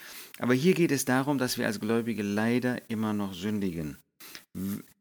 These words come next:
er hatte ihnen geschrieben, damit sie nicht sündigen. Und der Apostel Johannes, der Geist Gottes, möchte, dass auch wir nicht sündigen.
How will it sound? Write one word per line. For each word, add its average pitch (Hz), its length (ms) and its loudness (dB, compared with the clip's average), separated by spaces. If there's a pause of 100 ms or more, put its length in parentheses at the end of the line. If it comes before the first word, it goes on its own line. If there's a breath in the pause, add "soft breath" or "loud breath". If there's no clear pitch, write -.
(460 loud breath)
er 127 240 2
hatte 165 160 2
ihnen 135 180 4
geschrieben, 127 300 2
damit 127 200 4
sie 156 100 4
nicht 196 200 4
sündigen. 82 500 0 (320)
Und 131 200 0
der 123 400 2
Apostel 147 420 0
Johannes, 131 520 2 (100)
der 117 80 0
Geist 127 220 0
Gottes, 127 220 -4
möchte, 135 280 -2
dass 117 260 0
auch 110 240 -4
wir 160 200 2
nicht 139 320 0
sündigen. 110 520 0